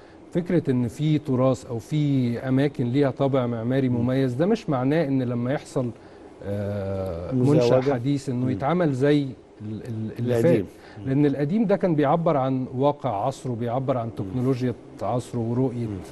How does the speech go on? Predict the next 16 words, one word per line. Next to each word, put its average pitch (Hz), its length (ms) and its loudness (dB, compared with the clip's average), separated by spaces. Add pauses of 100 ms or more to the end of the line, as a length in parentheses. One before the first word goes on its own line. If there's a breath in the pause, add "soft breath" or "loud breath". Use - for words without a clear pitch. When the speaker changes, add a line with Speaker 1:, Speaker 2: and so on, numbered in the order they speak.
(380 loud breath)
Speaker 1:
الناس 120 340 2
ساعتها 123 340 0
وذوقهم 120 460 0
العام. 113 320 -2 (380 loud breath)
ال-، 123 240 -2
الفكرة 190 560 2
إن 139 340 2
ن-، 143 40 0 (100)
نعمل 175 420 0
شيء 170 240 0
زي 185 320 2
ما 151 100 4
ال-، 135 120 0 (120)
ما 127 140 0
ال-، 110 380 -4 (380 loud breath)
التناسق 147 680 2